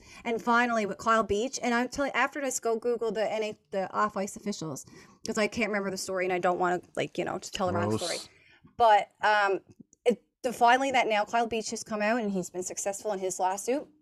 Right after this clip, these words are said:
Speaker 1: More and more are, and I just, I can't wait. Well, it started with Akeem Aliu, but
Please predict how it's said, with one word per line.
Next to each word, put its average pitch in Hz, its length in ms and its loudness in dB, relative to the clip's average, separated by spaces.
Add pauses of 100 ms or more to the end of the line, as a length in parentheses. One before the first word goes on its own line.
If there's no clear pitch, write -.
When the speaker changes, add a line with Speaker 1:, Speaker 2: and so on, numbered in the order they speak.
Speaker 1:
More 240 200 0
and 262 80 -6
more 302 220 -2
are, 185 220 -2
and 202 160 -4
I 202 80 -4
just, 214 280 -10
I - 40 -14
can't 208 240 -6
wait. 196 200 -6 (140)
Well, 220 120 2
it 220 60 -6
started 247 280 2
with 196 160 -2
Akeem - 300 -4
Aliu, 180 580 -4
but 170 200 -2